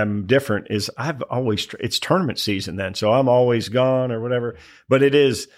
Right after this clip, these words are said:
it's really awesome. Like I, when I got home this year and it was a-, after a couple of weeks on the road or whatever, and I come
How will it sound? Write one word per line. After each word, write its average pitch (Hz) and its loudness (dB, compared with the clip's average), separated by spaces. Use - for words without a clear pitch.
it's 123 0
really 123 4
awesome. 113 4
Like 104 2
I, 110 4
when 107 0
I 113 4
got 110 0
home 110 0
this 104 2
year 107 0
and 101 -2
it 98 -6
was 101 0
a-, - -6
after 104 0
a 98 -2
couple 113 2
of 104 0
weeks 110 0
on 104 2
the 104 -2
road 110 2
or 104 0
whatever, 104 2
and 104 0
I 104 -4
come 104 -2